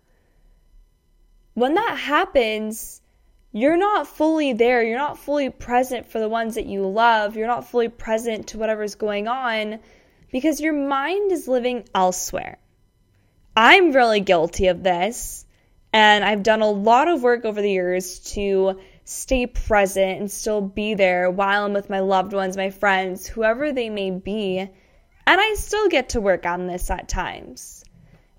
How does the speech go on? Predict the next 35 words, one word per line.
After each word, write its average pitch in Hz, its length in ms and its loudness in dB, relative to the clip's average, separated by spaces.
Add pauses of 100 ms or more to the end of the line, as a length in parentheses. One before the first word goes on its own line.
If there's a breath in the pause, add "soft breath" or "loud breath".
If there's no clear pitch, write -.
(100)
And 269 180 2
there's 349 180 0
a 370 80 0
few 392 360 2
things 320 320 -4
that 285 80 -6
you 254 80 -6
can 247 160 -4
do 220 240 -4
and 220 80 -6
a 233 40 -10
few 330 300 -2
things 240 480 -4
that 214 140 -2
you 226 80 -6
can 208 220 -8
practice 202 1040 -4 (380 soft breath)
to 277 120 -2
help 311 260 -2
bring 339 220 0
yourself 247 520 -2
back 226 320 0
to - 100 -10
the 240 100 -4
present 202 480 -4
moment. 180 800 -2 (540)
One 226 280 2
of 339 100 0
my 359 220 2
favorite 247 1000 0
ways 202 680 2
to - 140 -14
practice 196 920 -2
being 226 540 -4
present 180 1000 -6